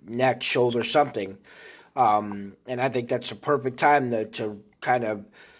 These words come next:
you know, get him away from the fluorescent pink and yellow and greens that he was wearing with, you know, being the Miz's little sidekick and, and come back.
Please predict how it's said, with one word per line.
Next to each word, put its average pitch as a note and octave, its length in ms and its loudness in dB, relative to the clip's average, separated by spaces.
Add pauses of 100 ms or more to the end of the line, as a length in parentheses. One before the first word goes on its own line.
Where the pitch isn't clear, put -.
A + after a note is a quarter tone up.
(280)
you B2 80 -4
know, A2+ 140 -4
get C3+ 280 2
him C#3+ 120 -2
away C#3+ 320 6
from C#3 260 -6
the B2+ 80 -2
fluorescent B2+ 800 -2
pink C#3+ 380 -4
and A#2 180 0
yellow C3+ 440 6
and A#2+ 180 -4
greens C#3 540 -2
that B2 140 2
he B2+ 100 -4
was A#2 200 -2
wearing B2+ 840 2
with, B2+ 280 -2 (160)
you C#3 120 -4
know, A2+ 160 -2
being B2 440 0
the G#2+ 120 -4
Miz's B2 540 2
little B2+ 240 2
sidekick C3 760 2 (560)
and, A2+ 360 -4
and A#2 380 -2
come C3+ 240 0
back. C3 420 2